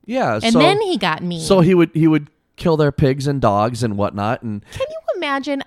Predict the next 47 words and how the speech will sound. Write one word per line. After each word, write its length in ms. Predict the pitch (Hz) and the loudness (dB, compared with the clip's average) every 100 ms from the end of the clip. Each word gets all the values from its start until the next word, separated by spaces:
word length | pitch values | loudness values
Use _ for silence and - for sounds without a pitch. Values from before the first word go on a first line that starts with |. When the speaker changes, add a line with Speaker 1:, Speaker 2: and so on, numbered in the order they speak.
| _ - | _ -8
Speaker 2:
if 220 | 381 - | -8 -6
we 60 | 587 | -12
had 240 | - 415 - | -6 -6 -4
alien 420 | 262 254 240 202 | -4 -2 -2 -4
contact, 600 | 196 180 170 - - - 180 | -6 -8 -8 -8 -12 -12 -8
right? 300 | 180 180 - _ | -6 -8 -12 _
Speaker 1:
Yeah. 240 | 104 90 87 _ - | -8 -8 -8 _ -10
Speaker 2:
We 240 | 214 311 | -2 -2
would 200 | 330 359 - - | 0 -4 -6 -12
mutilate 840 | 196 185 208 233 349 226 214 - - | -8 -4 0 2 2 0 -4 -10 -4
Speaker 1:
Of 60 | 139 | -4
Speaker 2:
them. 120 | - | 0
Speaker 1:
course 260 | 285 - | -2 -2
we 100 | 247 | 2
would. 300 | - 104 92 | 2 2 -2
And 160 | 113 151 | -2 0
that, 40 | 285 | 2
Speaker 2:
And 80 | |
it 20 | 311 | 2
Speaker 1:
that's, 60 | |
Speaker 2:
would 140 | 330 262 | 0 0
be 120 | 311 | -4
horrible. 640 | - - 233 320 220 - | -4 -6 -2 0 0 0
Speaker 1:
that's 180 | 190 196 | 0 0
why, 300 | 202 190 180 - | 0 2 2 0
if, 120 | 156 190 | -2 0
look 200 | 185 113 | 0 0
it, 220 | 92 - - | -4 -6 0
I, 260 | 160 190 170 _ | 0 0 -4 _
I 240 | 147 156 160 | 2 2 2
want 440 | 139 147 147 127 | 2 2 0 0
Bigfoot 400 | 139 131 135 117 | 0 0 -4 -4
to 80 | 113 | -4
be 140 | 120 | -4
real, 540 | 120 123 110 90 80 - | 0 0 0 -2 -6 -6
okay? 360 | 110 104 110 107 | -6 -4 -4 -2
But 160 | 110 | -2
I 40 | 107 | -4
really 360 | 107 131 135 117 | 0 0 0 0
hope 280 | 127 120 | 0 0
we 100 | 117 | -2
never 260 | 113 113 113 | -4 -4 -4
find 260 | - 107 104 | -6 -4 -2
out, 220 | 107 - | -2 -4
because 360 | 92 107 98 - 101 - | -4 -4 -4 -10 -18 -4
just 240 | 135 - | -4 0
like 280 | 123 113 | -2 -2